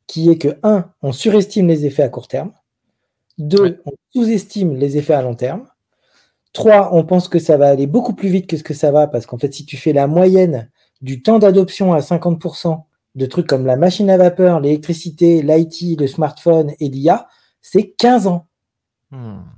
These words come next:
Speaker 1: Donc, c'est pas, euh, dans trois ans, tout le monde est à ch-, euh, à Pôle emploi, tu vois. Pas du tout. Ça va prendre des années, parce qu'il faut du change, il faut former tout le monde, il faut investir, le truc qui se déploie pas comme ça.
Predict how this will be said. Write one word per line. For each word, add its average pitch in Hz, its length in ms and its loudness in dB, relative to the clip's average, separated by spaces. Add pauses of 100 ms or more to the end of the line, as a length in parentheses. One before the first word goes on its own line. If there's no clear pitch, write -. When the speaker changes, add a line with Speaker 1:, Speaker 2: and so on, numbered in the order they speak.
Speaker 1:
Donc, 151 100 -8
c'est - 180 0
pas, 226 360 6
euh, 165 160 8
dans 156 160 2
trois 156 320 2
ans, 208 100 2
tout 202 120 -2
le 175 60 4
monde 175 140 4
est 175 120 6
à 160 120 4
ch-, 151 80 -4
euh, 160 160 4
à 147 140 6
Pôle 185 160 2
emploi, 208 260 2
tu 202 100 -8
vois. 160 200 -4 (260)
Pas 226 140 4
du 226 160 0
tout. - 180 -14
Ça - 180 0
va 143 140 4
prendre 196 320 -2
des 156 320 0
années, 208 300 2 (320)
parce 139 140 -2
qu'il - 140 -14
faut 139 140 -4
du 127 160 -8
change, 233 320 2
il 175 60 0
faut 143 140 -2
former 135 280 0
tout 175 100 -4
le 196 60 2
monde, 220 240 2
il 160 60 -4
faut - 100 -4
investir, 151 640 -2
le 143 120 2
truc - 180 -8
qui 143 120 -14
se 123 120 -10
déploie 135 460 -2
pas 208 160 0
comme 156 160 -6
ça. 190 240 -4